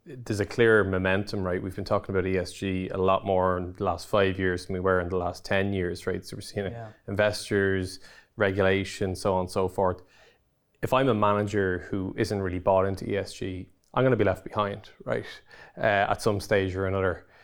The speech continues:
Speaker 1: So, so if I'm sitting in the bucket of guys who've, we know about E S G, we haven't really done anything about it, but we wanna do something, kind of blank page. Eh, like, in your experience, and you've been on the other side of the fence, you've, you've been
Speaker 2: Mm-hmm.
Speaker 1: there.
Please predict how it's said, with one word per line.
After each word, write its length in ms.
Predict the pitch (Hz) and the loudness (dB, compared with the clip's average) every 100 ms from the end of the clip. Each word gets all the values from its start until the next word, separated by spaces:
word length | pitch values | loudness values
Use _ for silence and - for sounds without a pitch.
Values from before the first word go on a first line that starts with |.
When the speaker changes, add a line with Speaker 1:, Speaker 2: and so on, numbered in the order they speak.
| _ - | _ -8
Speaker 1:
So, 260 | - 107 - | -4 -4 -6
so 360 | - 110 104 - | 0 2 2 -4
if 140 | - 135 | -4 0
I'm 140 | 127 | 2
sitting 320 | 135 139 117 | 0 -2 0
in 100 | 101 | 0
the 60 | 95 | 2
bucket 340 | 104 98 101 | 2 2 0
of 140 | 92 - | -4 0
guys 340 | 101 95 - | 2 2 -2
who've, 360 | 104 90 87 - _ _ _ - | -4 -6 -10 -20 _ _ _ -6
we 100 | 104 | 0
know 220 | 110 113 | 4 4
about 240 | 110 104 | 4 2
E 120 | 101 101 | 2 2
S 200 | 95 - | 0 -2
G, 480 | 113 104 101 92 - _ - | -2 -2 -2 -6 -12 _ -10
we 80 | 95 | -6
haven't 180 | 101 | -4
really 180 | 98 92 | -2 -2
done 180 | 92 104 | 0 2
anything 260 | 101 98 101 | 2 0 0
about 320 | 107 113 110 | 4 6 6
it, 180 | 104 - | 2 -4
but 100 | - | -6
we 80 | |
wanna 220 | 101 98 95 | 0 0 0
do 160 | 98 | -2
something, 460 | 90 107 92 104 92 - _ _ | -2 -2 -2 -4 -6 -8 _ _
kind 140 | - 98 | -4 -4
of 100 | 127 | 2
blank 280 | 127 113 - | 2 0 0
page. 500 | 104 98 87 - - _ _ _ _ _ - | 2 2 0 -8 -18 _ _ _ _ _ -12
Eh, 140 | - | -4
like, 180 | 117 107 | -2 0
in 80 | 110 | 4
your 140 | 120 | 4
experience, 500 | 107 - 110 101 98 | 2 2 2 2 0
and 80 | - | -2
you've 140 | 95 | -6
been 100 | 104 | -2
on 100 | 98 95 | 0 0
the 60 | |
other 120 | 98 | -4
side 180 | 95 104 | -4 -4
of 80 | 90 | -4
the 80 | 92 | -2
fence, 400 | 113 107 101 - | 0 0 -2 -6
you've, 180 | 98 - | -8 -6
you've 200 | 107 160 | -6 0
been 140 | 104 | 0
Speaker 2:
Mm-hmm. 60 | 101 | 2
Speaker 1:
there. 300 | 95 92 - | 2 2 -2